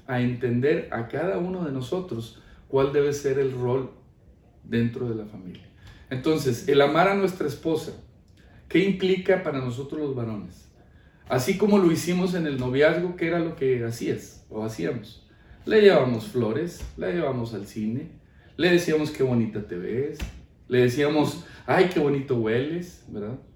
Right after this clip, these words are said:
Este, no hallábamos dónde ponerla, ¿sí o no? Yo en mi caso, pues siempre la invitaba a cenar, siempre tenía detalles con ella. Y al momento de que me casé,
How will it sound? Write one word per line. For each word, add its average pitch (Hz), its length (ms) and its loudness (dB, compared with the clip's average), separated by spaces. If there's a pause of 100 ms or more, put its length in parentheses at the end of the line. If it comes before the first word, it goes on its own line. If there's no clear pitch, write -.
(380)
Este, 107 760 -4 (600)
no 143 180 8
hallábamos 190 720 8
dónde 160 300 6
ponerla, 123 540 0
¿sí 120 140 -4
o - 40 0
no? 101 80 -8 (640)
Yo 123 280 6
en 160 100 4
mi 139 100 -2
caso, 135 420 0
pues 131 140 -2
siempre 127 300 2
la 139 140 2
invitaba 113 420 -2
a 117 40 0
cenar, 117 640 -4
siempre 110 680 -6 (300)
tenía 107 240 0
detalles 110 480 0
con 98 220 -8
ella. 139 500 -2 (720)
Y 139 540 -2 (1080)
al 127 140 2
momento 175 360 4
de 214 160 10
que 196 100 4
me 160 200 2
casé, 196 640 2